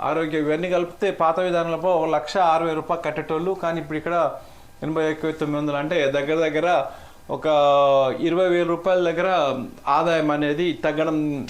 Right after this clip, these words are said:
ఇవ్-, ఇవ్-, ఇచ్చిరన్నమాట. ఐటీ చెల్లింపులకు ఏది మేలు? బడ్జెట్ రాయితీలో కొత్త పన్ను విధానంపై పలు, పలువురి మొగ్గు. ఇప్పటికే డెబ్బై శాతానికి పైగా కొత్త విధానంలోనే భారీ సేవింగ్స్ ఉంటే మాత్రం పాత విధానమే మెరుగు.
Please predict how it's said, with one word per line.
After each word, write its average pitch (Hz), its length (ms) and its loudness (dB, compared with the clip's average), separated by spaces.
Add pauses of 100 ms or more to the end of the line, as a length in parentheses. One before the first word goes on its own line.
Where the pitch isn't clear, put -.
(120)
ఇవ్-, 113 200 -10
ఇవ్-, 156 200 -4
ఇచ్చిరన్నమాట. 123 580 -4 (1700)
ఐటీ 175 220 0 (100)
చెల్లింపులకు 190 720 0
ఏది 175 260 0
మేలు? 156 260 -2 (100)
బడ్జెట్ 151 400 0
రాయితీలో 170 380 0
కొత్త 160 260 -2
పన్ను 170 260 -2
విధానంపై 156 420 -2
పలు, 160 400 -4 (2250)
పలువురి 170 300 2
మొగ్గు. 156 460 -2
ఇప్పటికే 180 360 -2
డెబ్బై 156 280 -2
శాతానికి 170 480 -2
పైగా 165 200 -2
కొత్త 151 240 -6
విధానంలోనే 151 680 0
భారీ 151 640 0
సేవింగ్స్ 165 560 -4
ఉంటే 156 260 -2
మాత్రం 151 340 -2
పాత 143 260 0
విధానమే 147 500 -2
మెరుగు. 127 420 -2